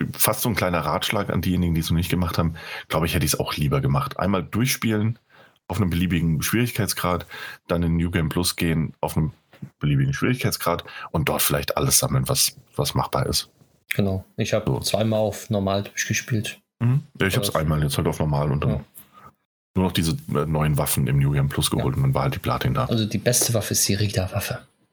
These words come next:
Speaker 2: Wer hätt's
Speaker 1: Ja.
Speaker 2: gedacht?
Speaker 1: <laughs> Das stimmt. Wobei ich sagen muss,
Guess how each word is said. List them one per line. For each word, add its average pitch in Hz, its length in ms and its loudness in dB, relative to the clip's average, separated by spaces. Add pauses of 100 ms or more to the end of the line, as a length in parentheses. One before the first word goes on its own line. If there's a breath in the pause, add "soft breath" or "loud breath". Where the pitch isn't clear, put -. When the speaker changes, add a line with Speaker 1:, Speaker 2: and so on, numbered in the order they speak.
(160)
Speaker 2:
Wer 92 120 -2
hätt's - 180 0
Speaker 1:
Ja. 90 140 4
Speaker 2:
gedacht? - 280 -4 (140)
Speaker 1:
<laughs> 139 680 0
Das 214 180 0
stimmt. 156 240 2 (480 loud breath)
Wobei 120 240 0
ich 147 60 -2
sagen 139 200 2
muss, 135 120 0